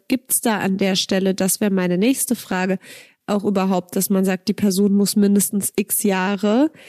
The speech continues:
gearbeitet haben für diesen Job, oder gibt's das auch eben nicht und man sagt, hast du eine Ausbildung gemacht, hast du einen Meistertitel in dem Bereich? Man lässt sich davon einmal das Zeugnis zeigen.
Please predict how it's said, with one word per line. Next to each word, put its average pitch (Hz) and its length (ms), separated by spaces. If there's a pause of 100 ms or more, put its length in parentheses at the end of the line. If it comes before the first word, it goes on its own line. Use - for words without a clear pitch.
(220)
gearbeitet 208 640
haben 233 220
für 240 180
diesen 226 320
Job, 254 340
oder 214 280
gibt's - 320
das 190 240
auch 196 180
eben 196 260
nicht 226 260
und 233 120
man 220 200
sagt, 214 500 (100)
hast - 280
du 220 160
eine 208 280
Ausbildung 262 460
gemacht, 240 380 (200)
hast - 260
du 240 40
einen 214 80
Meistertitel 240 680
in 220 160
dem 226 160
Bereich? 214 460 (580)
Man 208 120
lässt 220 200
sich 226 140
davon 226 320
einmal 214 260
das 196 160
Zeugnis 277 540
zeigen. 302 460